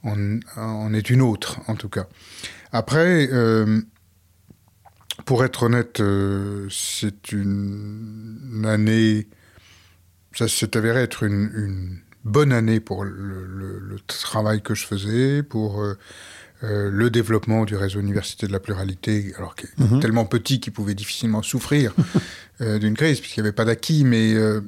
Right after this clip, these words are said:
Speaker 1: euh, en fait, on s'est, tout en en ayant, comme tout le monde, marre des visioconférences, on s'est quand même amusé à inventer toutes sortes de formats. On a fait, euh, des ateliers de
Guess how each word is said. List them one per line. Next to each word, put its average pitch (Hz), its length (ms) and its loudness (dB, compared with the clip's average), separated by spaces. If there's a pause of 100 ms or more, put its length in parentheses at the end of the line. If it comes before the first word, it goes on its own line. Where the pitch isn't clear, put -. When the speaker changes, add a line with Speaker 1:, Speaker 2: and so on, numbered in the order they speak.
(380)
Speaker 1:
euh, 110 600 -4 (760)
en 113 160 -4
fait, 151 280 0
on 120 80 0
s'est, - 180 -2 (1120)
tout 160 200 2
en 123 120 4
en 110 200 2
ayant, 104 320 0
comme 101 180 0
tout 123 140 2
le 123 40 8
monde, 123 460 4
marre 107 380 0
des 101 520 -6
visioconférences, 104 880 -2
on 127 60 0
s'est 113 160 -2
quand 135 140 2
même 143 220 2 (300)
amusé 139 720 2
à 131 80 -4
inventer 113 520 -2 (160)
toutes 156 200 -2
sortes 113 200 -2
de 107 80 2
formats. 107 540 -2 (1300)
On 131 200 4
a 120 100 4
fait, 117 540 2
euh, 101 160 4
des 107 240 2
ateliers 107 460 2
de - 80 -10